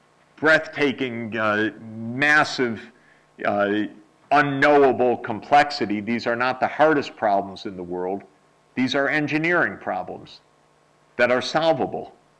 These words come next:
They're practical problems. They require a lot of learning by doing. They require a lot of experience, a lot of demonstration, a lot of testing, and so forth.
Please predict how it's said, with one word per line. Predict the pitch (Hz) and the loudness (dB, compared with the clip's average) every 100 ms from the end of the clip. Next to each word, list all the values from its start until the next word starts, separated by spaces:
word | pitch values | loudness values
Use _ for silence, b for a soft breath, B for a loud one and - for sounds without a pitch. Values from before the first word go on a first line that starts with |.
| _ _ _ | _ _ _
They're | - 127 | -2 -2
practical | - 165 165 160 110 - 87 - _ | 0 2 2 2 -6 -8 -10 -12 _
problems. | - 98 - 90 95 - _ _ _ _ _ - | -6 -4 -6 -12 -16 -20 _ _ _ _ _ -2
They | 123 | 0
require | 123 120 139 127 123 | 0 0 4 4 4
a | |
lot | 117 123 135 | 4 4 4
of | 113 | 2
learning | 117 131 135 120 | 2 2 2 0
by | 110 | 0
doing. | 107 127 143 151 131 | 2 0 0 0 -2
They | 113 | -2
require | 101 101 - 107 104 | -2 -4 -2 0 0
a | |
lot | 101 104 104 | 2 2 2
of | 92 | -2
experience, | 95 - - 151 147 139 120 | -10 -8 0 2 2 0 -6
a | 107 | -4
lot | 104 101 | -2 -2
of | 92 | -4
demonstration, | - 113 101 95 - 135 135 131 110 | -4 -4 -6 -10 -4 -2 -2 -4 -6
a | |
lot | 98 101 98 | -2 -2 -2
of | - | -8
testing, | - 127 - - 113 110 b b b - | -6 -6 -6 -12 -12 -14 b b b -10
and | 117 117 | -8 -6
so | - 127 | -4 -2
forth. | 110 - - | -4 -8 -12